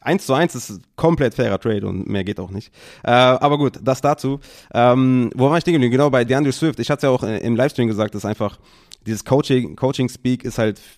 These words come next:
ist halt die Hölle, ne, halt für Fantasy-Spieler. Das, das wird halt jede Woche passieren. Jede Woche sind natürlich alle spielen und alle sind gut und es gibt keinen Grund zur Sorge und er wird den vollen Workload bekommen.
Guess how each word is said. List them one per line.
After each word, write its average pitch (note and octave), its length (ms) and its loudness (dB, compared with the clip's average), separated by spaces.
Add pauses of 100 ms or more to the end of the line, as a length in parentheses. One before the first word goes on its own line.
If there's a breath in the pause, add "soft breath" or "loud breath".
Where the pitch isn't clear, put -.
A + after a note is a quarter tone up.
(140)
ist - 140 -14
halt G#2 240 -4
die G#2 120 -2
Hölle, A2+ 240 0
ne, G#2 240 -6
halt G2 160 -8
für G#2 120 -6
Fantasy-Spieler. F#2 720 -6
Das, - 260 -16
das G2+ 240 -16
wird A2+ 140 -8
halt G#2+ 340 -4
jede A#2+ 300 0
Woche B2+ 160 -2
passieren. B2+ 480 -2 (300 soft breath)
Jede A#2+ 180 4
Woche C3 200 2
sind A#2+ 100 -2
natürlich A#2 360 -2
alle B2 600 2
spielen A#2 520 2
und G2+ 140 -4
alle B2+ 200 0
sind B2 160 -4
gut A2+ 260 -2
und G2+ 360 -8
es A#2+ 160 -8
gibt - 160 -10
keinen D#3 200 -2
Grund C#3 180 -2
zur C3 100 -2
Sorge A2 360 -2
und F#2 240 -10
er F#2+ 160 -10
wird C3 160 -2 (360)
den A#2 380 -6
vollen C#3 400 0
Workload B2+ 320 4
bekommen. A#2 340 -2